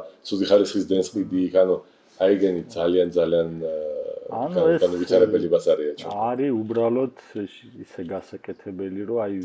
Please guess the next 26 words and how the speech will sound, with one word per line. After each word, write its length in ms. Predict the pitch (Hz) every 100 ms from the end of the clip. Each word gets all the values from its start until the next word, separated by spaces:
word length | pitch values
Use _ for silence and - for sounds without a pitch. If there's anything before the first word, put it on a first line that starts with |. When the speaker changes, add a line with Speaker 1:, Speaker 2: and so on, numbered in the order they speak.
| 85 _ _
Speaker 2:
უნდა 260 | 92 92 101
შ-, 340 | - - - -
შეაფა-, 580 | - 95 92 90 - 87
დააფასებინო 1000 | 90 90 87 - 85 - 85 78 80 -
ფირმებს. 720 | - - - - - - - - - - - - - - - - _ -
ეს 200 | 104 -
ვარიანტი, 800 | - 110 110 110 107 107 113 143 131
ის 180 | 98 -
ვარიანტი 640 | 107 104 101 104 104 120
და 140 | 135 - _ _ _ _
მე 160 | 107
რომ 100 | 110
უნდა 160 | 107 95
დავსხდეთ 760 | 82 90 92 - _ - 110 101
და 180 | - 135
ეს 140 | 110
პარამეტრები 720 | _ 101 92 90 87 87 80 -
შევადაროთ 600 | - 85 87 92 95 _
და 180 | - 127
იქ 220 | 95 _ _
გაირკვევა, 680 | - 82 82 87 - - 98
რომელი 480 | 92 - - - -
ის 200 | - _
არის 300 | 123 123 131
ისა 260 | 117 -
და 80 | 123